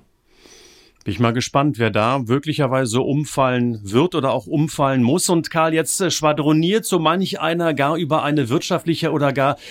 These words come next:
gesellschaftliche Neujustierung. Ist das jetzt schon Verschwörungstheorie? Allein, dass ich dir so eine Frage stelle, ist das Unsinn oder ist das zumindest diskutabel?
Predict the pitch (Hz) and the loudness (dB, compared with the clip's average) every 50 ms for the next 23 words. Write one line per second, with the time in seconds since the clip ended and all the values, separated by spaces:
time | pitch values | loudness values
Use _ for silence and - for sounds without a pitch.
0 | - - - - - 127 107 - 131 151 180 - - 180 160 139 - - 160 143 | -18 -18 -18 -4 -2 0 2 2 2 2 2 0 0 -2 -2 -2 -2 -2 -2 0
1 | - 151 131 120 117 117 120 160 202 220 202 165 147 135 123 - - - - - | 2 2 4 4 4 4 4 2 2 0 0 0 2 2 2 0 -4 -6 -6 -4
2 | 147 131 127 120 - 113 107 107 98 - - - - - - - - - - - | 0 0 0 0 2 0 0 0 -2 -2 -6 -14 -20 -20 -20 -20 -20 -20 -20 -20
3 | _ _ 156 156 - 180 139 131 156 - - - 135 - - 135 120 - - 120 | _ _ 0 0 0 0 0 0 0 -2 -2 -6 -8 -8 -6 -6 -6 -6 -2 2
4 | 135 143 175 175 202 202 185 - - - 170 165 175 175 165 202 - - 156 147 | 2 4 4 4 2 0 0 -4 -4 -2 0 2 2 2 2 0 0 0 2 2
5 | 147 160 165 170 131 147 139 - 147 120 127 135 131 110 - - - 107 101 120 | 2 2 0 -2 -2 -2 -2 -2 0 2 2 2 2 0 0 -4 -2 -2 0 0
6 | 160 196 214 202 - - 214 202 196 185 156 147 - 147 123 - - - - 170 | 0 0 -2 -4 -2 -2 0 2 2 2 0 0 -2 -4 -4 -4 -4 0 2 2
7 | 202 220 233 226 190 226 220 214 202 190 185 180 165 - - 156 - - - 151 | 4 4 2 2 2 0 2 2 2 2 2 0 0 0 -2 -4 -2 0 2 2
8 | 143 147 156 147 - - 139 - - - 117 - - 87 90 92 120 90 | 2 2 2 0 0 -2 -4 -4 -4 -6 -6 -4 -2 -2 -2 -2 -4 -10